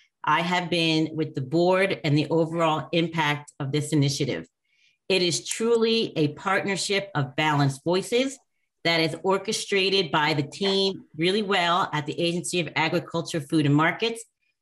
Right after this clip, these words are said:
And the board really works hard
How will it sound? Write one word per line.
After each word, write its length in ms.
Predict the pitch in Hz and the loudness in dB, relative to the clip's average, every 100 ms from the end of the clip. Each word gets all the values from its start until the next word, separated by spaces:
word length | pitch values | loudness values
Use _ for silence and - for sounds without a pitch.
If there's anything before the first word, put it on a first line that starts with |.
| _ 165 | _ 0
And 160 | 170 | 2
the 80 | 165 | 2
board 580 | 139 143 190 196 190 185 | 0 0 2 4 4 2
really 340 | 170 180 175 | 0 2 2
works 460 | 165 165 160 160 - - - | 2 0 0 -4 -14 -20 0
hard 460 | 190 196 208 214 | 2 4 2 -2